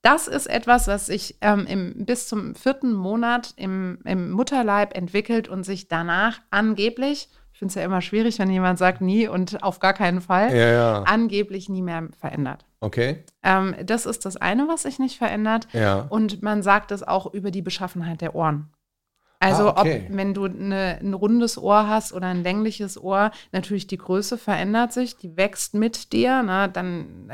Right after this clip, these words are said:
Speaker 1: gibt's auch noch eine Dehydrierung im Alter, wodurch dein Gesicht kleiner wird und die Ohren noch mal größer wirken. La, la, la. Aber die, also die Form der, die, des Ohres, der inneren und der äußeren Helix, das ist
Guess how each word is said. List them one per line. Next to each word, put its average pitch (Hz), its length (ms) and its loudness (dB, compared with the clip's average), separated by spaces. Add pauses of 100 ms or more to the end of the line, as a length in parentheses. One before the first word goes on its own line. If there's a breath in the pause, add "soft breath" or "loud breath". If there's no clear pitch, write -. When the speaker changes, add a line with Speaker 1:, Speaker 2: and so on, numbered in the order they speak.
(100)
Speaker 1:
gibt's 185 240 -6
auch - 180 -6
noch 196 140 -4
eine 180 160 -4
Dehydrierung 190 720 -2
im 165 140 -4
Alter, 208 400 -2
wodurch 180 300 -4
dein 180 180 -6
Gesicht 180 260 -8
kleiner 185 320 -2
wird 185 140 -4
und 175 100 -6
die 175 80 -6
Ohren 175 180 0
noch 175 120 -4
mal 175 120 -6
größer 220 360 -4
wirken. 196 260 -6 (420 loud breath)
La, 160 120 4
la, 160 120 2
la. 247 340 6
Aber 311 360 6 (400 loud breath)
die, 214 320 4
also 202 160 0
die 185 160 -6
Form 220 600 4
der, 185 420 0 (100)
die, - 280 -12
des - 280 -6
Ohres, 220 460 0
der - 200 -4
inneren 220 360 2
und 175 160 -4
der 170 120 -4
äußeren 190 440 -2
Helix, 214 460 -2
das 170 140 -8
ist - 220 -14